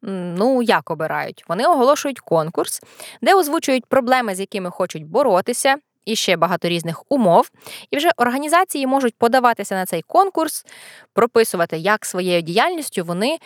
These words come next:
сприяють вирішенню проблем. І десь уже на цьому етапі можна говорити про ймовірні ризики, натрапити на недобросовісних грантоотримувачів.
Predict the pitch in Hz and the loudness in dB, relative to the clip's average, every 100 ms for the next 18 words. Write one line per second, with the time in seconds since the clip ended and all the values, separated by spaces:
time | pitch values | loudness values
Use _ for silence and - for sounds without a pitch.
0 | _ - - 185 262 277 240 277 277 - | _ -10 -6 0 2 2 0 -2 -2 -4
1 | 277 269 311 254 156 - _ _ _ _ | -4 -2 2 2 0 -6 _ _ _ _
2 | - 240 339 415 339 302 285 - 330 277 | -14 -4 -2 0 0 -2 -2 2 2 2
3 | 185 - 330 - 262 262 277 247 208 196 | -2 -2 -2 0 2 2 2 2 4 4
4 | 262 233 - 185 180 226 247 220 196 175 | 4 2 0 0 2 4 4 4 4 0
5 | - - - _ _ _ _ _ 170 165 | -4 -12 -18 _ _ _ _ _ -8 -2
6 | - 269 - 254 214 190 180 180 202 190 | 2 2 2 -4 -2 -2 -2 0 0 0
7 | 170 170 208 247 233 190 185 - 151 180 | -2 0 2 2 2 -2 -4 -10 -4 -2
8 | 185 175 170 175 147 127 - - | 0 0 0 -2 -6 -10 -14 -18